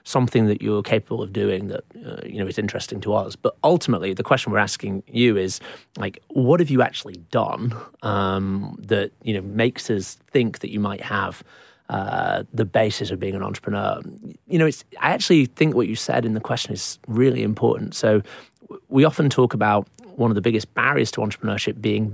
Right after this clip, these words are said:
what we call badge collecting. So, you know, you, you get into a great uni and you feel great about that, and then you think, "Well, you know, I could get a job, or maybe I'll get a master's, and so, you know, I'll go do that." And then, then you're like, "Okay, I'll get a job." You go get a job, and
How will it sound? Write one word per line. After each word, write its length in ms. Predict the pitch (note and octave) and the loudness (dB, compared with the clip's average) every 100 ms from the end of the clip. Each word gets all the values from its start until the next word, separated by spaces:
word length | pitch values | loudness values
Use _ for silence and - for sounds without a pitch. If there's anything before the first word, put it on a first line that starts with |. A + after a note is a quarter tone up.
| - | -6
what 160 | - | -8
we 60 | - | -6
call 120 | - | -4
badge 300 | G2 G#2 - | -2 -2 -2
collecting. 540 | - A2+ - - - - | 0 0 0 -6 -10 -10
So, 420 | - A2 G2+ G2 G2 - - _ | -4 2 4 2 -2 -10 -20 _
you 100 | G#2 | -4
know, 80 | F#2+ | -2
you, 340 | G2 G2+ G2+ G2+ - - _ | 0 0 0 -4 -12 -20 _
you 100 | A2 | -2
get 140 | B2 | 0
into 240 | C3 B2+ C3 | 0 2 2
a 40 | |
great 220 | G#2+ A#2 | 4 4
uni 460 | A2+ D#3+ F3+ D#3+ D3+ | 4 4 6 6 4
and 100 | A#2+ | 2
you 60 | A2 | 2
feel 160 | A#2+ | 0
great 220 | G#2 D3 | 4 4
about 280 | C3 B2+ B2 | 4 4 4
that, 340 | A#2+ B2 B2 G#2+ | 4 4 4 2
and 120 | A2 | 0
then 160 | G#2+ | 2
you 380 | A2 G#2+ G#2 G2+ - - - | 2 4 4 2 -2 -12 -20
think, 280 | _ A2+ G#2+ | _ -6 -2
"Well, 360 | C3 C3+ C3+ C3+ | 2 6 6 6
you 100 | B2+ | 6
know, 120 | A#2+ | 6
I 100 | A2 | 4
could 180 | - D#3 | 2 2
get 120 | C#3 | 2
a 60 | B2 | 4
job, 280 | C#3+ B2+ | 4 6
or 120 | A2+ A2 | 6 4
maybe 180 | D3 | 6
I'll 100 | D3+ | 6
get 140 | C3+ A#2 | 6 4
a 40 | |
master's, 600 | A2+ A#2 - A2+ G#2 G2+ | 6 4 2 2 2 0
and 300 | G#2 G#2+ G#2 | -2 -2 -2
so, 100 | - | -2
you 60 | G#2+ | -2
know, 80 | F#2+ | -4
I'll 80 | |
go 120 | G2 G#2 | -2 0
do 140 | G2+ | 2
that." 260 | G#2+ A2 G#2 | 2 4 4
And 80 | G2+ | 2
then, 220 | G#2 G2 - | 0 -2 -2
then 120 | A#2 | 0
you're 100 | A2 | 0
like, 120 | G2 | 0
"Okay, 240 | A2 - | -4 -2
I'll 140 | G#2 F#2+ | -2 -2
get 120 | G2 | -6
a 60 | F#2 | -6
job." 380 | - D#3 C3+ | 0 4 4
You 40 | A#2 | 2
go 120 | A#2+ | -2
get 140 | A2 | -2
a 60 | G2+ | -6
job, 420 | G2+ E3 C#3 B2+ | 0 4 6 4
and 160 | A2 | 2